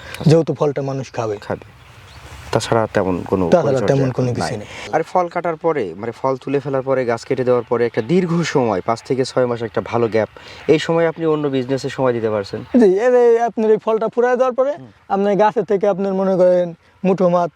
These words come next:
Speaker 1: কিংবা এক হাত পরিমাণ রাইখে ডালগুলো কেটে আপনার ডালগুলো বাইর করে দিয়ে
Speaker 2: হুম।
Speaker 1: জমি পরিষ্কার।
Speaker 2: হুম।
Speaker 1: তারপরে তো আর আপনার বাগানে কাজ নেই।
Speaker 2: না।
Speaker 1: তারপর আপনার ছয় মাস, সাত মাস অন্য কোনো কিছু করতে পারবেন।
Speaker 2: চাইলে এর ভিতরে সবজিও করতে পারছেন।
Speaker 1: হ্যাঁ,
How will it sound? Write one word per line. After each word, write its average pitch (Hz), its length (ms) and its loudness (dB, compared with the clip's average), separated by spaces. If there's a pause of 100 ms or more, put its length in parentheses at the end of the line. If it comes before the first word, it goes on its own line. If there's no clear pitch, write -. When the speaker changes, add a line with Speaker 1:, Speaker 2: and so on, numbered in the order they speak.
(160)
Speaker 1:
কিংবা 170 220 2
এক 180 120 0
হাত 170 160 -2
পরিমাণ 196 300 0
রাইখে 226 300 2
ডালগুলো 196 440 0
কেটে 196 320 0
আপনার 175 240 -2
ডালগুলো 175 360 4
বাইর 180 160 2
করে 202 180 -2
দিয়ে 247 160 -2
Speaker 2:
হুম। - 420 -6
Speaker 1:
জমি 202 200 4
পরিষ্কার। 170 400 -2 (200)
Speaker 2:
হুম। 98 120 -12 (560)
Speaker 1:
তারপরে 233 340 0
তো 202 80 0
আর 202 80 2
আপনার 185 200 -2
বাগানে 180 300 0
কাজ 156 200 -2
নেই। 107 180 -16 (160)
Speaker 2:
না। - 100 -20
Speaker 1:
তারপর 214 240 2
আপনার 196 240 0
ছয় 190 200 2
মাস, 180 180 -6
সাত 180 220 -8
মাস 170 140 -4
অন্য 170 200 -2
কোনো 160 180 -2
কিছু 143 180 -6
করতে 147 260 -2
পারবেন। 147 100 2
Speaker 2:
চাইলে 131 200 0
এর 131 60 -2
ভিতরে 127 200 -4
সবজিও 117 420 -4
করতে 104 260 -4
পারছেন। 98 340 0
Speaker 1:
হ্যাঁ, 165 180 0